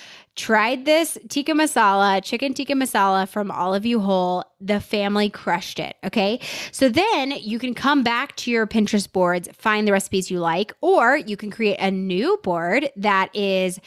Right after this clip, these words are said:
family favorites. And anytime that your family loves a recipe that you've tried, you can copy it from the board that it's on to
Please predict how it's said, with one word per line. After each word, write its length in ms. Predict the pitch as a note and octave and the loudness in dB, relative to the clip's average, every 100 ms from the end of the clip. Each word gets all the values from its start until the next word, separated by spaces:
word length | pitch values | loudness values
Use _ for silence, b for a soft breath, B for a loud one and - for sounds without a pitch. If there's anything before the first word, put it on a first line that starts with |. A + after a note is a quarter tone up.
| B B _ | B B _
family 500 | - B3 A3 G#3+ G3+ | -8 -6 -4 -4 -4
favorites. 800 | - C#4 F#4 A#3+ F#3+ A#3 C4+ - - | -2 -2 -2 -2 -2 -2 -6 -12 -6
And 220 | A3 G#3+ | -6 -6
anytime 760 | A3+ B3 D4+ - C#4+ C4 C4 B3+ - | -6 -4 -4 -2 -2 -2 -2 -6 -6
that 440 | G#3 G3+ G3 - | -2 0 0 -2
your 140 | G3+ | -6
family 320 | G3+ G#3+ G3 F#3+ | -4 -4 -2 0
loves 260 | C4+ F4+ | 0 0
a 60 | D4 | 0
recipe 320 | B3 - A#3+ | -2 -2 -4
that 140 | G#3 | -2
you've 120 | F#3+ - | -4 -6
tried, 640 | - E4+ D#4+ G#3+ G#3 A#3 B B B | 0 2 2 0 -2 -6 B B B
you 200 | G#3+ B3 | -4 -4
can 260 | - A3+ - | -4 -6 -6
copy 500 | - - D#4 E4+ C4+ | -4 2 2 2 -2
it 240 | G3 F#3+ - | -2 -2 -4
from 240 | A#3+ A#3 | -2 -2
the 80 | A3 | -2
board 280 | G3 G#3 A3+ | 0 0 0
that 100 | C#4 | -2
it's 180 | E4+ G#3+ | -2 0
on 340 | F#3 F3+ F#3+ B B _ | 0 -2 -4 B B _
to 460 | - C4 B3+ B3+ | -2 2 4 2